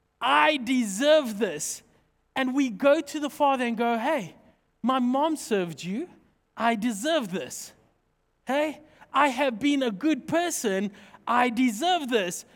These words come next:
Do you know how many people I made sandwiches for that came to my house? It was only that one guy that I knew was dodgy,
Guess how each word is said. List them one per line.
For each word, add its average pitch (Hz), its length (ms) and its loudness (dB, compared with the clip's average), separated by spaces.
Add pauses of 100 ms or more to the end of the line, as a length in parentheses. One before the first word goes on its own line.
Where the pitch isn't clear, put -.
(260)
Do 277 60 0
you 330 180 0
know 349 120 2
how 339 220 4
many 339 200 -4
people 302 480 2
I 277 140 4
made 285 220 2
sandwiches 294 540 0
for 262 360 -2
that 233 180 -2
came 262 200 0
to 262 120 -4
my 254 200 4
house? 220 320 4
It 226 60 -6
was 233 120 -2
only 269 220 0
that 285 140 4
one 277 260 4
guy 175 340 0 (300)
that 240 140 4
I 233 80 6
knew 262 240 4
was 262 220 2
dodgy, 196 480 0